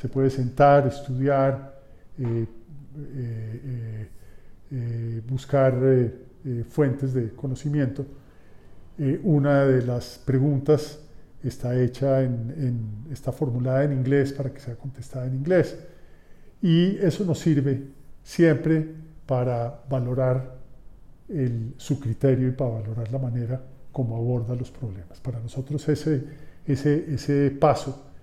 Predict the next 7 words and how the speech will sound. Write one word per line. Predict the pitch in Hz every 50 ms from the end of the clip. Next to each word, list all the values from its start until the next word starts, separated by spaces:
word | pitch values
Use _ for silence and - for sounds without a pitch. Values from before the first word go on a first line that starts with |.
| - - -
es | - 131 - -
un | 127
paso | - 135 135 - - 165
importantísimo. | 139 - 127 117 - 127 117 117 - 196 160 - - - 110 - - - - - - - - - - - - - -
Eh, | 127 123 120 120 - -
hay | 143 131 131
gente | - - 139 139 131 - - 147 147 147 139 131 -